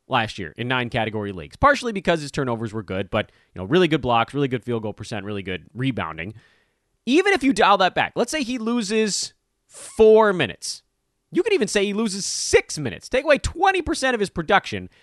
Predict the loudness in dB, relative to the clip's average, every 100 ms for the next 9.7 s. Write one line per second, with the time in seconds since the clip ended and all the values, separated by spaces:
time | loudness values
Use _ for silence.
0 | _ _ _ -6 -2 2 2 2 -2 0
1 | 4 4 4 -2 _ -2 2 2 2 2
2 | 2 2 -2 -4 -4 -4 -6 -12 _ _
3 | _ -2 4 4 4 0 0 -6 -12 _
4 | -2 0 -2 -8 -8 -2 0 0 -2 -4
5 | -8 -12 _ _ 0 2 2 0 2 2
6 | 0 -6 -2 0 0 -2 -6 -14 -4 -2
7 | -2 -8 -8 -2 0 2 2 0 -2 -2
8 | -2 0 -4 0 0 0 0 -2 -2 -6
9 | -10 -10 -8 -8 -4 -4 -4